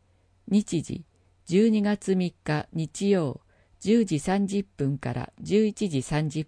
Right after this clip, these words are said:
分。場所、リオンホール。欅の森子ども作文コンクール、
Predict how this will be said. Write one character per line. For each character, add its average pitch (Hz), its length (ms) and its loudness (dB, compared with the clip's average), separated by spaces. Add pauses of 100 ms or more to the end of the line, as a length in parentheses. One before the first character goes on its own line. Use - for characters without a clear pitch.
(120)
分。 - 180 -12 (720)
場 147 140 0
所、 175 360 -4 (380)
リ 175 160 6
オ 214 80 4
ン 208 100 0
ホ 175 340 -2
ー - 40 -4
ル。 - 140 -16 (1700)
欅 214 440 2
の 208 160 4
森 185 360 2
子 - 180 -2
ど 214 140 4
も 208 140 2
作 202 320 0
文 190 260 2
コ 190 200 0
ン 196 80 0
ク - 180 -2
ー 147 160 2
ル、 - 200 -10